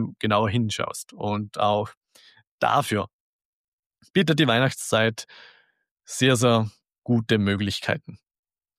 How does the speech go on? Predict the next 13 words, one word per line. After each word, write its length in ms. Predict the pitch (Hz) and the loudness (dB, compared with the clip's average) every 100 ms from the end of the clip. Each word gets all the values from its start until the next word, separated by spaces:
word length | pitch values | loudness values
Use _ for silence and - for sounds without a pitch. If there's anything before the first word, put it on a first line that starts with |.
| - - _ _ _ - | -20 -20 _ _ _ -2
Und 60 | |
der 80 | 117 | 0
dritte 280 | 131 180 - | 2 2 2
Punkt 380 | - 202 - - | 2 0 0 0
ist 260 | 147 151 | 0 0
das 160 | 135 - | -2 -2
Thema 320 | - 127 127 | 2 2 2
Stress. 480 | 123 - - - - _ _ _ _ _ | 0 -4 -6 -8 -10 _ _ _ _ _
Stress 460 | - - 127 - - | -8 0 2 0 -2
und 360 | 120 120 120 | 0 2 0
unser 440 | 123 117 110 110 104 | 0 0 2 0 2
emotionaler 600 | 107 104 - 98 98 101 | 0 -2 -2 0 0 -2
Zustand. 500 | - 110 - - | -6 -8 -8 -10